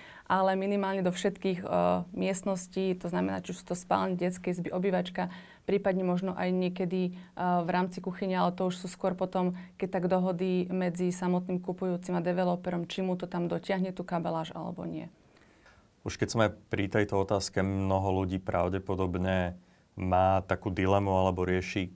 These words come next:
Speaker 2: kam umiestniť v tom byte alebo v tom dome Wi-Fi router.
Speaker 1: Áno, toto je, e, taký naozaj, že, e, veľakrát problém, ale teda my odporúčame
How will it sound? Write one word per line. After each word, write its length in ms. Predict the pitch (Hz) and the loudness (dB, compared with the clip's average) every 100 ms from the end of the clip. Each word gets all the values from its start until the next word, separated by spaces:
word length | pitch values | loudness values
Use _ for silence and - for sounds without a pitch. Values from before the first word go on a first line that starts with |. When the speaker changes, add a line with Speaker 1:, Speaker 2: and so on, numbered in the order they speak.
| - | -8
Speaker 2:
kam 240 | - 95 104 | 0 0 0
umiestniť 720 | 110 98 95 95 - 98 92 | -4 -2 0 -2 -4 -6 -8
v 40 | - | -2
tom 160 | 92 | 0
byte 320 | 90 90 - 95 | 0 -2 0 0
alebo 160 | 92 | 0
v 80 | - | -4
tom 160 | 98 90 | -4 -2
dome 160 | 98 | 0
Wi-Fi 320 | 95 98 - | 0 0 -2
router. 400 | 82 73 - - - _ _ _ - - - _ _ _ _ _ _ _ _ _ - | -4 -4 -10 -12 -14 _ _ _ -20 -20 -20 _ _ _ _ _ _ _ _ _ -2
Speaker 1:
Áno, 320 | - 226 180 | 4 4 4
toto 240 | - 240 220 | 2 2 4
je, 320 | 196 208 226 | 6 6 4
e, 20 | - 185 202 190 180 | 0 2 4 4 2
taký 800 | 190 185 - 202 190 185 185 196 | -4 -4 -4 -2 0 0 0 0
naozaj, 400 | 185 190 190 190 180 | 0 0 0 -2 0
že, 180 | 185 180 | 0 0
e, 60 | 180 - - - - - - 170 175 175 - - | -2 -8 -20 -20 -20 -12 -6 -4 -2 -4 -8 0
veľakrát 480 | 196 208 208 214 214 - | 6 6 6 0 0 0
problém, 560 | 190 185 196 240 277 - - - | 2 4 4 2 0 -4 -20 -20
ale 320 | - 190 196 190 | -2 2 4 4
teda 320 | 208 196 196 | 4 4 4
my 160 | 214 | 2
odporúčame 800 | 214 196 - 202 180 180 190 196 | 0 -4 0 2 2 0 -2 0